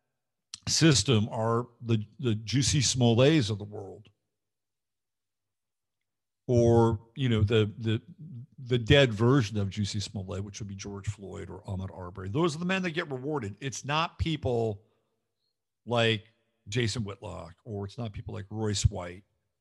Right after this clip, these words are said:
So they needed, they needed to have a response to that. And so the response is Will Smith.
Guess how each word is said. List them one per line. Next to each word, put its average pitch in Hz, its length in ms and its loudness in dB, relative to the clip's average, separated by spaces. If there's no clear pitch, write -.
So - 160 2
they 165 120 4
needed, 190 440 2
they 151 100 0
needed 214 300 -2
to 170 80 2
have 151 220 2
a 139 60 -6
response 151 720 0
to 117 120 -10
that. 95 320 -12
And 135 100 -8
so 151 120 -6
the 135 100 -6
response 165 520 -2
is 120 120 -4
Will 113 220 0
Smith. 175 460 -6